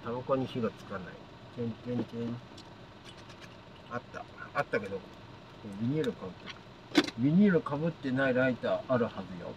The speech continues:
チェンチェンチェン。あった。うん。荒川さんすごいね。うん。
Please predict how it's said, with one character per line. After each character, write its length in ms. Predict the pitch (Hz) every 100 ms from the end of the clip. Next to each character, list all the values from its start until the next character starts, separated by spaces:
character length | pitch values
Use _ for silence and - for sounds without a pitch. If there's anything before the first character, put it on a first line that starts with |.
| -
チ 60 | 107
ェ 40 |
ン 40 | 107
チ 120 | 110
ェ 60 |
ン 100 | 101 95
チ 100 | 104
ェ 60 |
ン。 100 | 101 110
あ 40 | 123
っ 20 | - - - - - - - - - - - - - - -
た。 40 |
う 60 | 190
ん。 360 | 196 165 147 - - - - - - - - - - - - - - - - - - - - - - - - - 98 95
荒 200 | 113 113
川 260 | 113 113
さ 140 | 117 127
ん 120 | 117
す 140 | 117
ご 240 | 113 120 123
い 40 |
ね。 460 | 117 113 110 107 101 95 90 - - - - - - - - - - - - - - - -
う 40 |
ん。 720 | 101 104 196 95 - 95 92